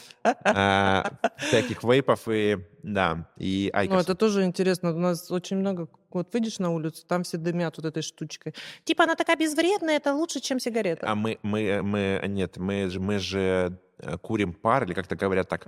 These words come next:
Speaker 1: Да, да,
Speaker 2: Мы
Speaker 1: да.
Speaker 2: делаем пар, мы
Speaker 1: Курим
Speaker 2: не
Speaker 1: клубничку.
Speaker 2: мы курим
Speaker 1: <laughs>
Speaker 2: клубничку, да. Но технология, э, курения, как она есть, так и осталась. Просто мы ещё не получили те результаты, э, вейпа, которые получили, например, тех же сигарет.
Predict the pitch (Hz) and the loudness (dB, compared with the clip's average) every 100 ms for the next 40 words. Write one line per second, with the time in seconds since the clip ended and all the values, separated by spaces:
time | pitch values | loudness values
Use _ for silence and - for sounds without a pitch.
0 | 175 165 156 98 101 98 85 78 69 92 | -6 -6 -4 -2 0 0 -2 -6 -6 -2
1 | 90 90 87 113 123 120 220 202 190 196 | 0 0 -2 2 2 2 2 2 0 -2
2 | 196 180 185 175 - - 190 127 95 87 | -2 0 0 -2 -8 -2 -2 0 -2 0
3 | 95 90 101 143 - 95 90 85 85 - | -2 0 0 -2 -4 -4 0 0 -2 -10
4 | _ _ _ _ _ - 107 113 110 107 | _ _ _ _ _ -4 -2 0 0 -2
5 | 104 - - 117 120 104 95 _ _ - | -4 -12 -4 0 2 0 -4 _ _ -16
6 | - _ - 104 98 92 90 98 98 95 | -16 _ -2 0 0 -4 -4 -2 -2 -4
7 | - 92 98 92 98 131 143 - _ - | -6 -4 -2 -2 -2 0 0 -4 _ -4
8 | 110 - 98 113 117 - _ 110 - 143 | -2 -2 0 0 -2 -8 _ -6 0 0
9 | 117 117 110 - 123 101 90 87 _ _ | 2 2 0 0 -2 0 -2 -6 _ _
10 | - 131 117 101 107 123 117 - 92 87 | 0 2 2 0 -2 4 2 4 0 -2
11 | - 90 87 110 160 165 92 - 87 113 | -4 -4 0 2 2 2 -2 -2 -2 0
12 | 107 92 92 123 92 85 101 92 104 95 | 0 0 -2 -2 -4 -2 -6 -2 -2 -2
13 | 90 98 92 85 - | -4 -2 -2 -2 -6